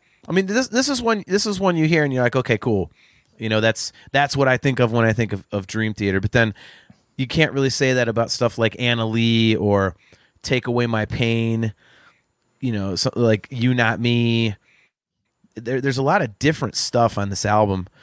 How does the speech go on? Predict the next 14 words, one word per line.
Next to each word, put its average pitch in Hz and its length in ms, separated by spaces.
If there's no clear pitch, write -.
and 101 220
this, 117 220
this 131 260
one 131 160
kinda 123 240
really 123 200
roots 113 460
it 110 100
in 107 200
that 101 340
classic 113 560
Dream 101 320
Theater 98 400
sound. 85 540